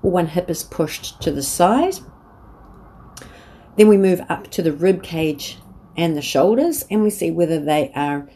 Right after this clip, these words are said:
in line with the hips. Again, maybe they can be out to one side rather than stacked directly over the hips.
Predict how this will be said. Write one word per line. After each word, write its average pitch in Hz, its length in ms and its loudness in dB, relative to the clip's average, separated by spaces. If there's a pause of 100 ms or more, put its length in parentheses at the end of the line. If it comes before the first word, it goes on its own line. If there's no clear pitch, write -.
(200)
in 147 260 0
line 147 480 2
with 143 240 -6
the 139 80 -4
hips. - 580 -6 (340)
Again, 165 300 2
maybe 175 320 4
they 156 160 2
can 156 160 -6
be 156 220 -2
out - 280 -6 (220)
to 165 140 -2
one 151 200 -4
side 190 420 -2
rather 156 280 -2
than 139 140 -8
stacked - 580 -6
directly 143 520 -4
over 143 260 -4
the 139 100 -4
hips. - 540 -8